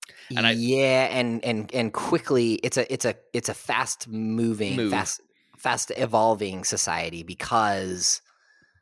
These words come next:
Speaker 2: of the things that happen at the end of the Mistborn trilogy.
Speaker 1: Mm-hmm.
Speaker 2: Um, it's like human, um, like,
Speaker 1: The,
Speaker 2: all the
Speaker 1: like, the Industrial
Speaker 2: technology.
Speaker 1: Revolution and everything is moving faster.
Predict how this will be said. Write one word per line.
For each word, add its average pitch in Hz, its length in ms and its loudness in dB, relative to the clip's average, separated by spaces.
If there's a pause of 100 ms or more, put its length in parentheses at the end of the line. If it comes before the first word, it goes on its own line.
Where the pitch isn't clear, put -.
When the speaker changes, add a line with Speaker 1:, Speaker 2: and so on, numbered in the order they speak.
(160)
Speaker 2:
of 107 120 -6
the 101 120 -6
things 95 280 -2
that 87 100 -4
happen 85 640 -6
at 92 120 -10
the 92 160 -8
end 90 260 -4
of 82 100 -12
the 85 60 -6
Mistborn 101 600 -4 (140)
trilogy. 104 640 -2 (240)
Speaker 1:
Mm-hmm. 98 240 -8 (160)
Speaker 2:
Um, 85 440 -4 (280)
it's - 100 -6
like 90 220 -2
human, 92 1080 -4 (600)
um, 76 520 -8 (640)
like, 98 200 -6
Speaker 1:
The, 113 300 -8
Speaker 2:
all 127 180 4
the 120 100 -4
Speaker 1:
like, 131 180 2
the 156 60 2
Industrial 143 280 6
Speaker 2:
technology. 127 160 6
Speaker 1:
Revolution 95 460 0
and 73 140 -4
everything 80 280 -4
is 82 100 -6
moving 80 280 -4
faster. - 640 -10